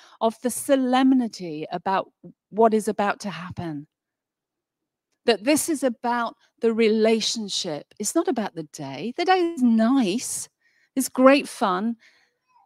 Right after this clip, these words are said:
But it's about the relationship. It's about what comes after it. I remember when Mike and I went to see,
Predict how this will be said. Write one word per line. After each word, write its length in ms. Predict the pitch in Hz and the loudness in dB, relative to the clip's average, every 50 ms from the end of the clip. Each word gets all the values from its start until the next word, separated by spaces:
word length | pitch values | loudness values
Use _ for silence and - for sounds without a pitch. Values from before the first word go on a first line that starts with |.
| _ _ _ _ _ _ _ _ _ | _ _ _ _ _ _ _ _ _
But 120 | - 226 247 | 2 4 4
it's 180 | 247 220 - | 4 4 2
about 540 | 269 240 - - 254 254 269 269 269 - - _ _ _ _ - | 0 0 2 2 2 2 2 2 0 -2 -4 _ _ _ _ 0
the 120 | 240 233 | 0 2
relationship. 1080 | 220 233 233 226 226 220 220 233 247 226 - - 240 208 - - 190 156 143 - - - _ _ _ - | 4 4 4 4 4 2 0 0 0 -2 -2 -2 -4 -6 -6 -8 -8 -8 -10 -10 -14 -20 _ _ _ -4
It's 180 | 208 208 - 247 | -2 -2 0 -2
about 440 | 220 214 - 240 254 262 247 226 | -2 0 0 0 0 0 -2 -2
what 260 | 226 233 - - - - | 0 0 0 0 -2 -8
comes 480 | - 214 226 214 208 208 196 - - _ _ _ _ - | -6 -4 -4 -2 -4 -4 -6 -8 -12 _ _ _ _ 0
after 520 | 208 240 247 247 247 - - 208 185 165 | 4 4 4 4 2 -2 -4 -4 -4 -4
it. 280 | 147 143 - - _ _ _ _ _ _ _ - | -6 -10 -12 -16 _ _ _ _ _ _ _ 0
I 60 | 220 220 | 2 4
remember 480 | 240 240 233 240 247 262 269 277 254 | 6 6 6 6 6 6 6 6 4
when 220 | 233 233 226 226 233 | 4 4 2 2 2
Mike 280 | 233 247 247 240 - | 0 0 -2 -4 -4
and 140 | 233 208 - | -6 -6 -4
I 220 | - 214 220 214 208 | -4 -2 0 0 0
went 240 | 202 208 202 165 - | -2 -2 -4 -6 -8
to 80 | 208 | -10
see, 420 | 196 - - 233 214 202 196 190 | -10 -6 -2 0 0 0 -2 -4